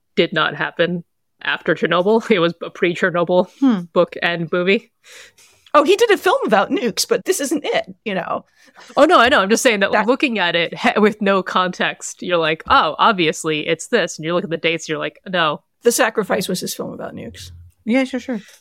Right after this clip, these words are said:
Speaker 3: So here, here we are talking about Tarkovsky. If you see Stalker, people, if you've not already seen Stalker, it is worth seeing.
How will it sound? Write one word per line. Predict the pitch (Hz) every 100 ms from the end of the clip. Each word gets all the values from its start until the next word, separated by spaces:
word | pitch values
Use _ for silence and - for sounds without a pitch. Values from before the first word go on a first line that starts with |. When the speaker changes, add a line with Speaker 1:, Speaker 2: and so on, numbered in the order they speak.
| _ _
Speaker 3:
So | 202
here, | 190 208
here | 226
we | 202
are | 185
talking | 180 208 -
about | - -
Tarkovsky. | - - - - 269 _ _ _ -
If | 269
you | 262
see | 277 285
Stalker, | 285 247 247 247
people, | 247 240
if | 226
you've | 220 196
not | 208
already | 214 214 214
seen | 214 214
Stalker, | 208 202 202 220
it | 196
is | 196 240
worth | 202 220
seeing. | - - 226 220 226